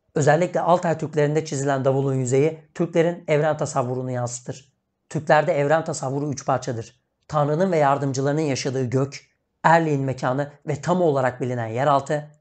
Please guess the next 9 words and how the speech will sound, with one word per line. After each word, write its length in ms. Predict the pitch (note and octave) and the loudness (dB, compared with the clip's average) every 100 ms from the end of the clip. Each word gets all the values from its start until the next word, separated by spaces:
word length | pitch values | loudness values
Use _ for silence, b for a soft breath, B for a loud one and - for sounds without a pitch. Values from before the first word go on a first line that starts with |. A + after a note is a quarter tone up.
| _ C#3+ | _ 0
ve 240 | C3+ C3+ - - | 0 0 -12 -4
insanların 580 | D3+ - D3+ D#3+ F#3 D3+ | 0 2 2 4 4 2
ve 40 | |
hayvanların 520 | B2+ C#3 D3+ C#3+ B2+ | 2 2 2 0 -2
yaşadığı 420 | B2+ C#3 D3 C3+ | -2 -2 -2 0
yeryüzü. 540 | C3+ B2 A#2 A2+ A#2 - _ - | 2 0 0 -4 -6 -10 _ 0
Ayrıca 360 | D#3 D3 C3 C#3 | 2 2 0 -2
hepsinin 280 | C#3 C3 | -2 -4
ortasında 580 | B2 A#2+ C3 C3+ B2+ B2+ | -4 -4 -6 -4 -4 -6